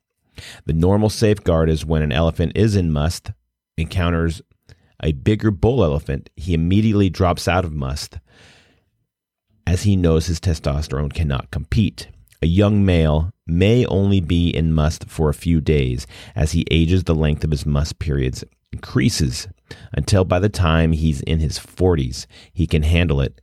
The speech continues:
and his must period could only be weeks.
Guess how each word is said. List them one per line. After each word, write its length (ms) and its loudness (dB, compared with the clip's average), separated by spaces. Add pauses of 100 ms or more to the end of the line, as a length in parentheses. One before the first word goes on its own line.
and 140 0
his 180 0
must 460 0 (420)
period 520 0 (880)
could 140 0
only 200 0
be 120 -2
weeks. 460 -2